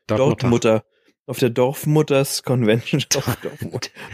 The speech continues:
Speaker 2: der Dorfmutters Convention war, ähm, hat die Bundeswehr auch schon ausgestellt.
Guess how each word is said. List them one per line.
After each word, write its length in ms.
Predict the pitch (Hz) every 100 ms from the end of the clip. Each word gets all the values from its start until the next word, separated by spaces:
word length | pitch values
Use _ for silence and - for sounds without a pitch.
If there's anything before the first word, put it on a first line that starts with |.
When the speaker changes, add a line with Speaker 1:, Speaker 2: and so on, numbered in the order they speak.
| -
Speaker 2:
der 100 | 123
Dorfmutters 720 | 110 117 147 156 131 131 127 -
Convention 600 | 123 107 117 - 170 151
war, 240 | 135 143 - - - _
ähm, 340 | 135 139 151
hat 220 | 143 131 147
die 60 |
Bundeswehr 500 | 135 139 143 - 120
auch 140 | 117 -
schon 180 | 131
ausgestellt. 800 | 107 110 - 117 - 98 101 -